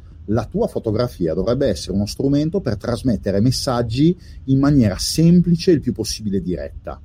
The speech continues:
Poi, se fai fotografia concettuale, sei un artista,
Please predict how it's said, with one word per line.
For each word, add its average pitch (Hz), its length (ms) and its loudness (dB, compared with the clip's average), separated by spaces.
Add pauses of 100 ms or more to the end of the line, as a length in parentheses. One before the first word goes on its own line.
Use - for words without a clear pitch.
(580)
Poi, 214 460 4 (200)
se - 200 -12
fai 113 260 -4
fotografia 107 520 -6
concettuale, 95 760 -4
sei 120 320 0
un 117 120 2
artista, 151 800 -2